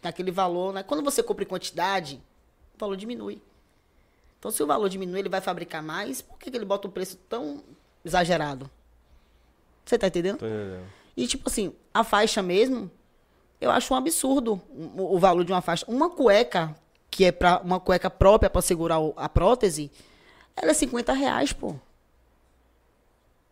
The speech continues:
Speaker 1: E ele não fabrica uma ou duas, ele fabrica várias.
Speaker 2: Entendi. Ah, então a rede dele é cara em, por si só.
Speaker 1: Você tá entendendo? Tem um outro que ele, a dele também é muito massa. Depois eu vou até te mandar a de-, desse cara.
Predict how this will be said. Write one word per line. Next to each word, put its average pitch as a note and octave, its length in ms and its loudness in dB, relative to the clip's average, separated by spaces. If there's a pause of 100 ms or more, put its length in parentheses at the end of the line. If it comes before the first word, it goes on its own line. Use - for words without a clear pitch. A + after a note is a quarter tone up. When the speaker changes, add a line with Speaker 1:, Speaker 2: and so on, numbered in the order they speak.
(100)
Speaker 1:
E A#3 100 2
ele D#4 120 0
não E4 100 2
fabrica G3+ 540 2
uma G3 480 -2
ou F3+ 120 0
duas, D#3+ 260 -4
ele B3 100 -8
fabrica A3 360 -4
várias. D#3+ 520 -6 (360)
Speaker 2:
Entendi. F#2+ 440 -16
Ah, A2+ 140 -8
então A2+ 220 -10
a C3+ 80 0
rede D3 500 -4
dele A#2+ 220 -4
é B2 60 -2
cara F2+ 360 -8 (200)
em, E2+ 100 -16
por - 200 -14
si A2+ 140 -10
só. D#2+ 260 -12
Speaker 1:
Você - 160 -6
tá G3 100 -8
entendendo? E3 380 -8 (300)
Tem D4 120 4
um C#4 100 4
outro A3 360 10
que - 140 -2
ele, G3+ 260 6 (380)
a E3 140 0
dele G3 320 4
também F3+ 260 0
é F3+ 40 0
muito F#3+ 340 -2
massa. F3 480 0 (160)
Depois F3 260 -4
eu G3 40 -2
vou F#3+ 60 2
até G3 140 -2
te - 120 -4
mandar F#3+ 280 0
a - 40 0
de-, F3 220 -4
desse E3+ 260 -2
cara. F#3 340 -2